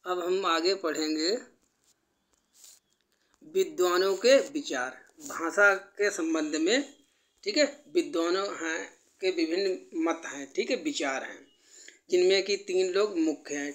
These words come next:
ठीक है, नाम चॉम्स्की हैं, इनको चॉम्स्की भी लिखा जाता है,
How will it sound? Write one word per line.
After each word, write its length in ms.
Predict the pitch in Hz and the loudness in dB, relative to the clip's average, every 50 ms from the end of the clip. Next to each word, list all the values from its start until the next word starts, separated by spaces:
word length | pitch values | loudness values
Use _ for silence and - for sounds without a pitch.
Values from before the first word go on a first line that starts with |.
| - | -6
ठीक 200 | - 175 180 180 | -2 -2 2 2
है, 120 | 220 226 208 160 - - - - - - _ _ | 4 2 2 -2 -6 -16 -20 -20 -20 -20 _ _
नाम 320 | - 170 170 165 170 170 165 165 | -2 0 2 2 2 0 -2 -2
चॉम्स्की 640 | - 175 160 160 160 160 156 - - - 170 160 | -4 -2 -2 0 -2 -4 -4 -8 -6 -4 -2 -2
हैं, 140 | 160 160 160 160 | 0 0 0 0
इनको 220 | 156 160 170 165 | 0 -2 -2 -4
चॉम्स्की 560 | 160 - 165 156 156 156 143 - - - 170 151 | -4 -4 -6 -4 -4 -6 -8 -10 -6 -6 -4 -2
भी 140 | 151 156 | -2 -2
लिखा 280 | 151 147 143 143 147 143 | -2 -4 -6 -4 -4 -2
जाता 360 | 139 135 135 135 - 147 135 | -2 -4 -6 -4 -4 -4 -4
है, 220 | 131 131 139 139 | -2 -4 -6 -8